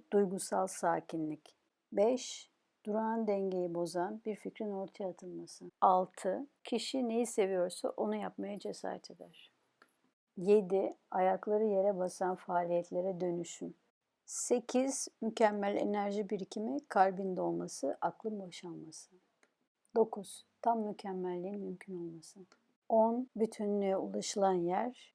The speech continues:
ve yeni döngünün oluşması için bir başlangıç. On seviyenin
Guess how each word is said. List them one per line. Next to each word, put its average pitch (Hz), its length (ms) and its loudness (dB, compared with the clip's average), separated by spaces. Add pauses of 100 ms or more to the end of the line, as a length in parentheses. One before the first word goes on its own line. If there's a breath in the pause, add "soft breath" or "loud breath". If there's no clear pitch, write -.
ve 214 380 4
yeni 190 300 0
döngünün 180 420 2
oluşması 185 580 -4
için 185 360 -8
bir 175 140 -2
başlangıç. 165 840 -6 (180)
On 254 200 6
seviyenin 214 800 -2